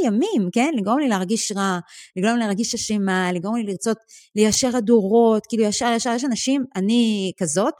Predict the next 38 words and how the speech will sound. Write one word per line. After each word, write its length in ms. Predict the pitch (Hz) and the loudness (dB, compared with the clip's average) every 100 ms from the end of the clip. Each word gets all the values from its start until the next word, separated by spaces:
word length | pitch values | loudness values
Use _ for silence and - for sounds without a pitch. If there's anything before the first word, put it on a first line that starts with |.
| - | -4
פעם 200 | 175 202 | -2 -2
לפחות 300 | 220 185 175 | -4 -6 -2
הייתי, 220 | 202 262 - | -2 -2 -10
שלא 380 | - - - | -20 -16 -4
יכולים 340 | 302 - 427 247 | -4 -2 -2 -2
לחיות 300 | 190 190 180 | -2 -2 -2
בקונפליקט, 640 | 185 175 175 - 190 - | -2 -4 -6 -2 -4 -2
וזה 160 | 165 190 | -6 -4
קונפליקט. 760 | 170 - - 427 392 - - _ _ - - | -6 -6 0 0 0 -10 -20 _ _ -20 -8
זה 80 | 220 | 0
היה 100 | 254 | 0
גורם 220 | 247 254 | 0 -2
לי 140 | 262 240 | 0 0
לרצות, 400 | 208 - 240 254 | -2 -4 -6 -2
אה, 220 | 220 190 | 0 0
להסביר 920 | 185 180 - - 156 254 247 214 185 180 | -2 -4 -6 -8 -2 0 2 2 0 -2
למה 260 | 180 208 | -4 -2
אני 140 | 214 208 | -4 -4
צודקת, 760 | 214 180 240 240 240 202 170 170 _ - _ _ | -4 0 0 2 0 2 2 0 _ -20 _ _
כאילו 320 | - 247 277 311 | -4 0 2 2
לטובתו, 580 | 208 190 165 - 320 277 | 0 -4 -8 0 0 0
כן, 140 | 254 226 | 0 -2
לטובת 360 | - 190 220 | -2 -2 -2
אותו 260 | 220 220 214 | -2 0 0
בן 140 | 185 | 0
אדם, 300 | 160 208 247 185 | -2 0 0 -2
להסביר 280 | 170 196 214 | -4 -4 -2
לו, 100 | 160 | 0
"לא, 380 | 196 262 240 185 - - - | 2 2 2 -2 -10 -16 -10
אתה 100 | - | -6
חייב 160 | 185 | -4
לקחת 220 | 214 190 190 | -4 -6 -12
אחריות, 540 | - 165 170 277 254 | -6 -2 0 2 0
לא, 300 | 160 175 277 | -2 -2 0
אנחנו 220 | 214 - 175 | 0 -4 -6
ניסינו, 540 | 160 - 262 339 196 | -6 -4 -2 0 0
לא, 260 | 160 254 311 | 2 2 2
תבין, 360 | 196 151 277 | -2 -2 0